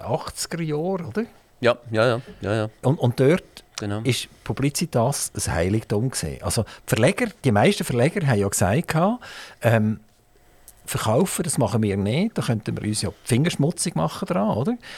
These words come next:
Speaker 1: Das macht für uns Publicitas.» Und wo man einfach P gesagt hat, das ist P gewesen.
Speaker 2: Genau.
Speaker 1: Man hat ja nicht mal den Namen ganz ausgesprochen, weil das ist schon,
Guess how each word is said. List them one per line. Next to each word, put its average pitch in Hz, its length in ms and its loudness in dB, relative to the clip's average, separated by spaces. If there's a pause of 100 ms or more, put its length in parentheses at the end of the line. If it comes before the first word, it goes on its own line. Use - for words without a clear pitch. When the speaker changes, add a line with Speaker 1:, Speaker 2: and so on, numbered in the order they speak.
(120)
Speaker 1:
Das 117 160 0
macht 107 300 2
für - 120 -4
uns 139 340 0 (240)
Publicitas.» 180 960 -2 (220)
Und 107 140 -10
wo 107 100 2
man 101 160 4
einfach - 300 0 (140)
P 117 220 4
gesagt 165 420 -2
hat, 143 120 -4
das - 140 -8
ist - 180 -12
P 113 240 2
gewesen. 175 280 -2
Speaker 2:
Genau. 156 160 -4 (280)
Speaker 1:
Man 110 60 0
hat 117 80 2
ja 127 60 4
nicht 139 120 4
mal 120 140 6
den 98 180 4
Namen 120 280 4
ganz 165 300 0
ausgesprochen, - 760 2
weil 113 60 4
das - 140 0
ist 127 120 0
schon, 120 220 6